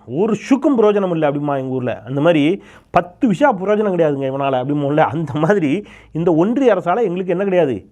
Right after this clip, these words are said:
எந்த பயனும் இல்லை அப்படின்னு எழுபத்தி ஏழு புள்ளி ஐந்து இரண்டு விழுக்காட்டினர் சொல்லியிருக்கிறார்கள். அப்போ எனக்கு டவுட்டுங்க, நம்ம ஊர்ல இந்த மேக்ஸ் எல்லாம் சொல்ல கொடுவாங்க, சொல்லிக் கொடுப்பாங்க கணக்குல,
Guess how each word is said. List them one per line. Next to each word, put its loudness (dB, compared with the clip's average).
எந்த -4
பயனும் 4
இல்லை 2
அப்படின்னு -6
எழுபத்தி -2
ஏழு 2
புள்ளி -4
ஐந்து -2
இரண்டு 0
விழுக்காட்டினர் 0
சொல்லியிருக்கிறார்கள். -2
அப்போ 4
எனக்கு 2
டவுட்டுங்க, 0
நம்ம 0
ஊர்ல 2
இந்த 4
மேக்ஸ் 0
எல்லாம் 0
சொல்ல -2
கொடுவாங்க, -2
சொல்லிக் -4
கொடுப்பாங்க -4
கணக்குல, -2